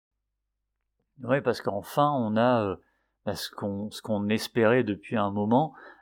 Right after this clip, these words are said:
à savoir une attaque qui capitalise sur, euh, les turnovers et les, les bonnes prestations de cette défense, euh, qui est actuellement, si je dis pas de bêtises, deuxième meilleure défense de N F L.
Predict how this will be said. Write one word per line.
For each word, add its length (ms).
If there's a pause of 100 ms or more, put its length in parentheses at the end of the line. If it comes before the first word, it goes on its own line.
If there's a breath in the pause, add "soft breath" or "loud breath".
à 100
savoir 420
une 140
attaque 400
qui 180
capitalise 880
sur, 400
euh, 160 (500 loud breath)
les 180
turnovers 640
et 60
les, 580
les 240
bonnes 580
prestations 540
de 60
cette 240
défense, 500 (560 loud breath)
euh, 300 (140)
qui 460 (120)
est 220
actuellement, 520
si 160
je 80
dis 100
pas 120
de 60
bêtises, 400
deuxième 540
meilleure 440
défense 420
de 100
N 200
F 80
L. 200